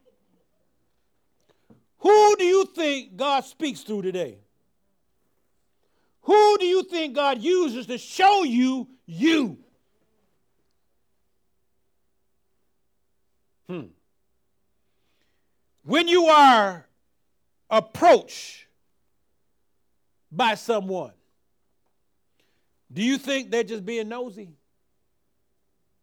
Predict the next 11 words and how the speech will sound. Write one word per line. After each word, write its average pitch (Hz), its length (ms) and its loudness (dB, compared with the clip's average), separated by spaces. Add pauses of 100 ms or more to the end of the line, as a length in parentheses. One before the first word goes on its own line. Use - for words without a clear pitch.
(1500)
I 254 60 -16
mean, 254 220 -10 (500)
sometimes, 233 840 -10 (300)
sometimes 208 920 -8 (1700)
God 269 300 -6 (300)
puts - 520 -14 (1400)
a 180 60 -14
person 175 640 -12 (1900)
on 196 160 -10
their 165 100 -10
heart, 143 300 -18